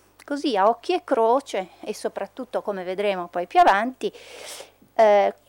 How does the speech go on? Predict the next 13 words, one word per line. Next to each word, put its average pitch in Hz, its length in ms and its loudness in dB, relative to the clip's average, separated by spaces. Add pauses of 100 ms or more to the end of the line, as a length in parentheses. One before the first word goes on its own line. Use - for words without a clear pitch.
la 269 200 2
filosofia 262 400 0
analitica 247 680 4
ha 156 60 0
delle 180 260 -2
mire 208 440 0
in 175 140 -6
un 180 100 -8
certo 180 260 -10
senso 196 380 -8
imperialistiche, 175 1160 -8
<laughs> - 20 -20
cioè 226 440 -8